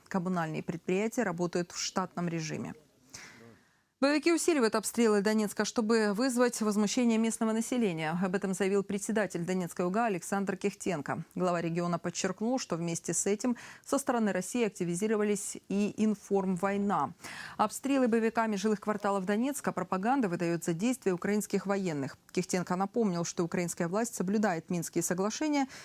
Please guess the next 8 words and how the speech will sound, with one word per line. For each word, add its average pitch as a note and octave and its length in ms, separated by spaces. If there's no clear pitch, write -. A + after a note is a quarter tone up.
и C#4 40
открывает A3+ 400
огонь G#3+ 280
только C4 400
в - 80
случае A3+ 400
атаки F#3 320
террористов. F#3+ 760